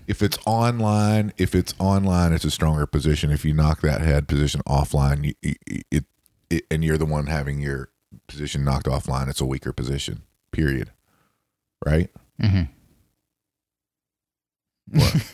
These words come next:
Speaker 2: <laughs>
Speaker 1: That's the concept.
Speaker 2: Yeah. So everybody was just, you know, in the different movie, you want your head in a certain position or whatever. But
Speaker 1: Sure.
Speaker 2: just, and I was thinking about how I like, have learned moves in the past or whatever,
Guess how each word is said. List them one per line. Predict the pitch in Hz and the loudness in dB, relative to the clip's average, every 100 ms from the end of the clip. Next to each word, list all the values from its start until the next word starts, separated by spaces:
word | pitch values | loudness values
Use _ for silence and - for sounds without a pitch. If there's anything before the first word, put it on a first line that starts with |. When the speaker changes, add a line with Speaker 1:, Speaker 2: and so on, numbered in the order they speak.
| - - - | -10 -10 -12
Speaker 2:
<laughs> | - - | -20 -4
Speaker 1:
That's | - 139 - | -2 0 -2
the | - | 0
concept. | 147 208 - 69 - - - 143 180 - | 0 0 0 0 -2 -10 -14 -8 -8 -4
Speaker 2:
Yeah. | 90 85 - - - - | -4 -4 -10 -20 -20 -16
So | - 139 127 107 - _ _ _ _ | -4 0 2 0 -4 _ _ _ _
everybody | 143 147 139 120 | -2 0 2 2
was | 113 | 0
just, | 104 - | -2 -2
you | 127 | 0
know, | 98 82 82 _ | 0 -2 -6 _
in | 135 | 0
the | 139 | 2
different | 127 90 101 | 0 0 0
movie, | 85 | 0
you | 85 | -2
want | 85 69 | -4 -4
your | 76 | -6
head | 85 | -6
in | 78 | -6
a | 80 | -6
certain | 76 78 | -8 -8
position | 73 82 - 73 | -10 -10 -10 -10
or | |
whatever. | - - - | -10 -10 -10
But | - | -2
Speaker 1:
Sure. | 123 | 0
Speaker 2:
just, | 78 - - - - - _ _ _ _ - | 0 -4 -14 -20 -20 -20 _ _ _ _ -4
and | 107 | 0
I | 92 | 0
was | 92 | 0
thinking | 123 98 | -2 0
about | 92 90 | -2 -2
how | 95 | -2
I | - 98 101 92 87 - - _ _ _ | -2 -2 0 0 -2 -6 -16 _ _ _
like, | 113 98 85 | -4 -2 -2
have | 90 87 | -4 -2
learned | 90 90 85 | 0 0 0
moves | 87 87 82 | -2 -4 -4
in | 85 | -6
the | 76 | -4
past | 87 85 80 - | -4 -4 -4 -6
or | |
whatever, | 78 76 76 76 | -6 -6 -6 -6